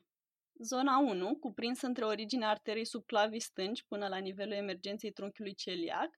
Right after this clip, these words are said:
la adultul tânăr având aproximativ douăzeci de centimetri. Zona doi se întinde de la nivelul trunchiului celiac până la originea arterei renale drepte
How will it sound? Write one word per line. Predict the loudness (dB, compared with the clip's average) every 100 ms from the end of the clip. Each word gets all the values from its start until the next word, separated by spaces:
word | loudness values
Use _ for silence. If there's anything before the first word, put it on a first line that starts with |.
| _
la | 2 6
adultul | 6 4 0 -2 -2
tânăr | 4 4 4
având | 2 2 2
aproximativ | 0 -2 -6 -4 -4 -4 -6
douăzeci | -2 -2 -4 -6
de | -6
centimetri. | -6 -8 -2 -4 -4 -12 -18 _ _ _ _ _
Zona | -4 0 2 2
doi | 0 -4 -4 2 2 2
se | -4 -4
întinde | -2 -2 -2
de | 0
la | 0
nivelul | 0 0 -2 -4
trunchiului | -4 -6 -4 -4
celiac | -2 -2 2 2 2
până | -4 -4
la | 0
originea | -2 -2 -4 -2 -2
arterei | -4 -6 -6 -4
renale | -2 -2 -4 -4
drepte | -6 -6 -6 -6 -4